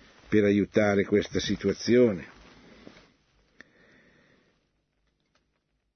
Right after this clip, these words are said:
A questo riguardo è necessario semplificare e accelerare le procedure di adozione,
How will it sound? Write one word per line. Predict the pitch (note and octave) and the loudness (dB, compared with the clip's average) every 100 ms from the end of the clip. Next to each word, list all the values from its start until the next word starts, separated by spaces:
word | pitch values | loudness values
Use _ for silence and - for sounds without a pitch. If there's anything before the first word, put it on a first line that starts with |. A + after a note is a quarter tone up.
| _ _ _ _ _ | _ _ _ _ _
A | G2+ | -6
questo | - B2+ - | 0 2 4
riguardo | B2 A#2 B2 C#3+ C#3+ C3+ | 4 6 6 6 6 4
è | C3 | 4
necessario | B2 - A2+ C3 B2+ B2+ | 4 2 0 4 6 6
semplificare | A#2 B2+ A#2 A2+ A#2 B2+ A2+ C3 B2+ A2+ G2+ | 4 2 2 2 0 0 0 2 2 2 2
e | G2 | 2
accelerare | G2 - G#2+ G2+ G#2 A#2 A#2+ | 0 0 0 2 2 2 2
le | A2+ | 2
procedure | A2 G#2+ - G#2+ A2+ A2+ | 2 0 0 0 2 2
di | G2+ | 4
adozione, | A2 G2+ G#2 - G#2+ G#2+ F2+ | 2 2 -2 0 0 2 -2